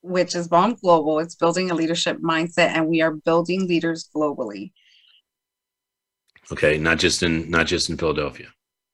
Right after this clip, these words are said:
Speaker 1: Not just in Philadelphia.
Speaker 2: Not just in
Speaker 1: Starting
Speaker 2: Chi-, not just in Chicago either.
Speaker 1: No, we'll end in Chicago for the, um, uh, North American tour, but that starts twenty twenty-four in January.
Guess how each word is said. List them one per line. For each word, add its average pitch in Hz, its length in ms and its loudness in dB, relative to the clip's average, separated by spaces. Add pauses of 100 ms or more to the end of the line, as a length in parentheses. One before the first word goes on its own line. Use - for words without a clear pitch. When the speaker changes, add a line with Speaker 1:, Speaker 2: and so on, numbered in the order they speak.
(100)
Speaker 1:
Not 180 280 2
just 175 200 -4
in 175 100 -2
Philadelphia. 160 760 -2
Speaker 2:
Not - 0 -
just 104 40 2
in 104 60 4
Speaker 1:
Starting 160 300 2
Speaker 2:
Chi-, - 340 -6
not 101 200 2
just 95 160 -2
in 95 60 2
Chicago 95 440 0
either. 82 180 -14 (440)
Speaker 1:
No, 202 220 2
we'll 208 220 2
end 311 220 2
in 254 120 -2
Chicago 175 680 0
for 185 320 0
the, 175 380 2 (260)
um, 185 260 0 (160)
uh, 175 400 2
North 202 320 2
American 175 560 0
tour, 170 420 2
but 180 180 -6
that 208 260 4
starts - 580 0
twenty 226 400 2
twenty-four 185 920 0
in 196 220 2
January. 170 800 2